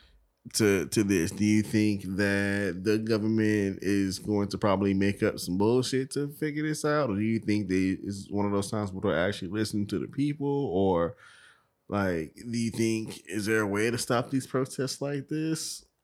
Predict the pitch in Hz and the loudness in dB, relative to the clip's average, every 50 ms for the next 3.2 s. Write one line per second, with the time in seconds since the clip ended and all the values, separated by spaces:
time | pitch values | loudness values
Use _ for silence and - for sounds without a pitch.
0 | _ - 104 113 113 107 110 120 117 110 104 92 113 107 104 104 110 107 101 104 | _ 0 2 2 2 2 2 4 4 4 2 2 0 0 0 0 2 2 2 0
1 | 104 - - 98 110 98 95 95 98 - - 92 87 87 82 82 80 - - 90 | 0 -2 -4 -4 -2 0 2 2 0 0 -2 -2 -2 -2 -2 -2 -4 -4 -4 -4
2 | 87 90 82 90 87 82 82 80 78 76 73 71 65 64 - 67 60 - - 50 | -2 -2 0 0 0 0 0 -2 -4 -6 -6 -8 -8 -8 -8 -10 -10 -10 -12 -14
3 | 50 - - - | -16 -16 -18 -20